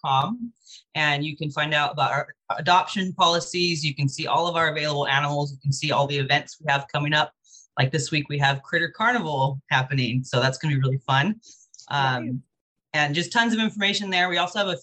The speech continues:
Speaker 1: Facebook page, Humane Society for Inland Mendocino County. And you'll hear a lot of videos of our cat and dog team talking and sharing the animals and showing off the cute,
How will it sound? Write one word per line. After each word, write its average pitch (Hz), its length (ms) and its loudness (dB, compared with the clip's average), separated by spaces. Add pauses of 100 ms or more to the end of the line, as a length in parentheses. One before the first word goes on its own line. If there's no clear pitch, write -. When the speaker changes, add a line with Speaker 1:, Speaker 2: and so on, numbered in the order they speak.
Speaker 1:
Facebook 165 400 0
page, 208 420 0
Humane 160 300 2
Society 160 540 -2
for - 160 -6
Inland 160 240 2
Mendocino 147 480 0
County. 165 400 0 (440)
And 147 400 0 (240)
you'll 156 120 -2
hear 165 160 0
a 160 40 0
lot 165 220 2
of 175 100 -2
videos 175 540 0
of 156 160 0
our 151 360 0 (180)
cat 185 160 0
and 170 100 -8
dog 170 220 0
team 175 340 0
talking 180 520 0
and 147 280 0
sharing 165 320 0
the 160 120 -2
animals 160 520 0
and 135 380 0 (400)
showing 170 400 -2
off 156 200 0 (160)
the 170 80 0
cute, - 360 0